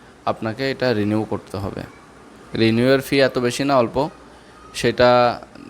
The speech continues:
আহ, সেই সময় বেশ কিছু জিনিস দেখাতে হয় যে আপনি ব্যবসা করেছেন, একটা নির্দিষ্ট অ্যামাউন্টের ব্যবসা করেছেন, এগুলো আপনাকে অবশ্যই দেখাতে হবে যে আপনি, আহ, ট্যাক্স, এই ভ্যা-, এই ইনকাম ট্যাক্স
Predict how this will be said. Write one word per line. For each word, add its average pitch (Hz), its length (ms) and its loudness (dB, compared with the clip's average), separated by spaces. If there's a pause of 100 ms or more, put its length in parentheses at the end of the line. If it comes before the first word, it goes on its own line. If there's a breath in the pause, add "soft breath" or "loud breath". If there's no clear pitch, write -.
(140)
আহ, 110 640 -4
সেই 139 220 0
সময় 147 200 0
বেশ 135 180 -2
কিছু 139 260 -4
জিনিস 117 320 0
দেখাতে 107 380 -4
হয় 101 260 -2
যে 98 300 -6 (480 loud breath)
আপনি 98 580 -4 (160)
ব্যবসা 110 360 -2
করেছেন, 107 720 -4 (280)
একটা 101 200 -8
নির্দিষ্ট 117 420 -2
অ্যামাউন্টের 113 500 -2
ব্যবসা 98 320 -4
করেছেন, 104 580 -6 (440 loud breath)
এগুলো 110 200 4
আপনাকে 117 320 -2
অবশ্যই 104 340 0
দেখাতে 98 380 -6
হবে 98 180 -6
যে 98 120 -6
আপনি, 95 360 -8 (640 loud breath)
আহ, 87 480 -6 (280)
ট্যাক্স, 117 460 0 (800)
এই 95 480 -6
ভ্যা-, 117 360 4
এই 101 280 -4
ইনকাম 117 300 -4
ট্যাক্স 117 420 -4